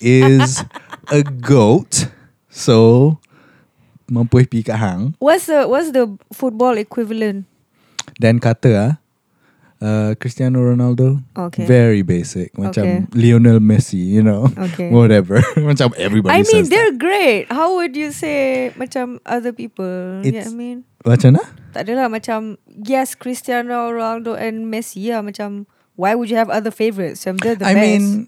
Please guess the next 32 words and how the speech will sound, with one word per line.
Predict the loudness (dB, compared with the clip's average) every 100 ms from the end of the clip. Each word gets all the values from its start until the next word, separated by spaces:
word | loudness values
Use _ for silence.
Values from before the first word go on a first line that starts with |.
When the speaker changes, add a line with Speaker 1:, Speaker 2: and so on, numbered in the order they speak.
| _ -20
Speaker 1:
uh, | -20 -20 -16 -12
they're, | -8 0 0 0
they're | 0 0
also | 2 2 2 4 4 6
macam | 4 4 2 2 -2
the | 0 4
name | 6 6 4
that | 2 0
everybody | -4 -2 -4 -4 -2 0
knows, | 2 2 0 -4
you | -2 -2
know? | 2 2 2 0 -6 -18 -20 _ 2
Macam | 2 4 2
if | 2 4
you're | 6
a | 6
real | 4 2 0
fan, | 0 -2 0
quote | 0 0
unquote | -2 -2
real | -2 -2
fan, | 2 2 2 0
Speaker 2:
Huh. | -2 -4 0
Speaker 1:
you | 4 6
wouldn't | 4 2 -2
say | 0 0
your | 2 2
favorite | 2 -2 -2 -6 -4
Radiohead | -4 -4 -6 -6 -4
song | -2 -2
is | -4
Creep. | -6 -4 -4